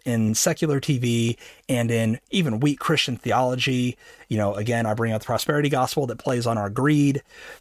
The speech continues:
you know, things like that. We listen to all these things that the world says, "This is who you are, this is what you need, this is what you want, this, this we promise you will give you that thing that you feel you're missing." And so then that becomes a desire. Well,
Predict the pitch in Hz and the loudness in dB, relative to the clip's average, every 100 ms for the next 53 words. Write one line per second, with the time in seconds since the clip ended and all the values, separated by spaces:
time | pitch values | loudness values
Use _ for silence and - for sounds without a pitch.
0 | _ - 160 113 185 170 147 151 143 151 | _ -2 0 2 2 4 2 0 0 2
1 | 175 190 180 - 165 190 196 160 185 175 | 2 2 -2 2 4 4 4 2 2 2
2 | 151 139 143 139 - 123 123 220 226 185 | 2 2 2 2 0 -2 2 4 4 2
3 | 151 - 196 175 160 123 123 202 208 151 | 0 0 2 4 4 4 4 2 2 2
4 | 175 - 156 123 113 185 - 151 170 - | 2 2 0 0 2 2 2 2 2 2
5 | 170 147 113 110 269 247 - - - - | 2 2 0 0 4 4 2 -6 -18 -2
6 | 180 233 214 208 - - 202 202 185 - | 4 4 4 0 -2 0 2 4 4 4
7 | 175 160 165 151 165 151 139 - 156 147 | 4 6 6 6 4 2 0 0 0 0
8 | 160 139 151 147 135 131 - 104 76 - | -2 -2 0 2 2 2 0 -4 -8 -14
9 | _ _ _ - - - - - - - | _ _ _ -20 -20 -20 -20 -20 -20 -6
10 | 139 131 120 165 196 131 131 - 113 117 | 0 0 2 4 4 2 0 -2 -2 -2
11 | 131 110 113 113 120 151 120 78 - _ | -2 -2 -2 -2 0 0 -2 -4 -14 _
12 | _ _ - - | _ _ -16 -12